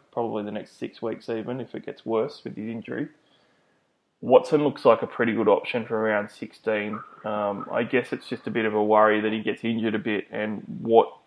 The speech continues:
the makeup of that side's gonna be after if he goes back to six and you're stuck with him for that last four or five weeks of football. But,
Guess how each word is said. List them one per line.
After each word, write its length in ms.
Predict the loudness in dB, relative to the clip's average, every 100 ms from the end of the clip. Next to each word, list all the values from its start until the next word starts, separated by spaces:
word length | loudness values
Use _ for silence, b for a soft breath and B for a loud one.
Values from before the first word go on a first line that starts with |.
| -4
the 80 |
makeup 380 | 4 4 4 2
of 80 | 6
that 160 | 4 4
side's 340 | 6 8 6
gonna 180 | 0 -2
be 200 | 0 2
after 500 | 6 4 4 -4 -6
if 100 | -4
he 100 | -4
goes 200 | -4 -4
back 180 | -8 -10
to 100 | -16
six 420 | -6 -6 -6 -10
and 220 | -8 -8 -12 _ _ _ -10
you're 80 | -8
stuck 320 | 4 4 6
with 100 | 2
him 160 | 2 0
for 60 |
that 180 | 0 2
last 320 | 6 4 4
four 180 | 2 2
or 60 | 6
five 240 | 6 6
weeks 220 | 2 -4
of 80 | -6
football. 400 | -2 0 2 0
But, 320 | 0 -4 -4